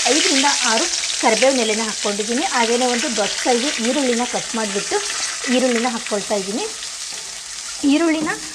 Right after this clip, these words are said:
ಒಂದು ಸ್ವಲ್ಪ ಫ್ರೈ ಮಾಡ್ಕೊಳ್ಳಿ. ಈರುಳ್ಳಿನ ಫ್ರೈ ಮಾಡ್ಕೊಳ್ಳುವಾಗ್ಲೇ ನಾನು ಒಂದು ಗೆಡ್ಡೆ ಬೆಳ್ಳುಳ್ಳಿನ ಬೇಳೆ ಮಾಡಿ ಸಣ್ಣದಾಗಿ ಕಟ್ ಮಾಡಿ ಇಟ್ಕೊಂಡಿದ್ದೆ. ಹಾಗೆಯೇ ಒಂದು ಇಂಚು ಹಸಿ ಶುಂಠಿನ ಸಣ್ಣದಾಗಿ ಕಟ್ ಮಾಡಿಬಿಟ್ಟು ಹಾಕ್ಕೊಳ್ತಾ ಇದ್ದೀನಿ. ನೀವು ಬೇಕಂದರೆ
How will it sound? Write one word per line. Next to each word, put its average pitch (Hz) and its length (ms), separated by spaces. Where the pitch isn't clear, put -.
ಒಂದು 240 160
ಸ್ವಲ್ಪ 226 200
ಫ್ರೈ 226 160
ಮಾಡ್ಕೊಳ್ಳಿ. 208 400
ಈರುಳ್ಳಿನ 339 400
ಫ್ರೈ 226 140
ಮಾಡ್ಕೊಳ್ಳುವಾಗ್ಲೇ 233 720
ನಾನು 233 200
ಒಂದು 330 220
ಗೆಡ್ಡೆ 262 320
ಬೆಳ್ಳುಳ್ಳಿನ 247 420
ಬೇಳೆ 208 180
ಮಾಡಿ 220 240
ಸಣ್ಣದಾಗಿ 240 560
ಕಟ್ - 200
ಮಾಡಿ 208 200
ಇಟ್ಕೊಂಡಿದ್ದೆ. 196 500
ಹಾಗೆಯೇ 254 340
ಒಂದು 277 240
ಇಂಚು - 180
ಹಸಿ 226 280
ಶುಂಠಿನ 220 280
ಸಣ್ಣದಾಗಿ 262 560
ಕಟ್ - 240
ಮಾಡಿಬಿಟ್ಟು 208 380
ಹಾಕ್ಕೊಳ್ತಾ 202 480
ಇದ್ದೀನಿ. 226 240
ನೀವು 330 180
ಬೇಕಂದರೆ 262 340